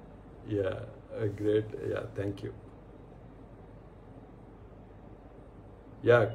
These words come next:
casting software, I'll, uh, do it. Autocast. Valuable time and sharing,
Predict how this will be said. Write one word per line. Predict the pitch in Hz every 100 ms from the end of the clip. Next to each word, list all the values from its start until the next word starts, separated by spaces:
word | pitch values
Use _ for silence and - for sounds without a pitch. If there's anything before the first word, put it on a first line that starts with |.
| -
casting | 113 123 - 131
software, | 123 120 - 120 113
I'll, | 101 95 90
uh, | 90 90 104
do | 104
it. | 101 -
Autocast. | - 110 113 110 - - - - - - - - - - - - - - - - - - -
Valuable | 110 117 117
time | 110 113 117 117
and | 110
sharing, | - 110 117 113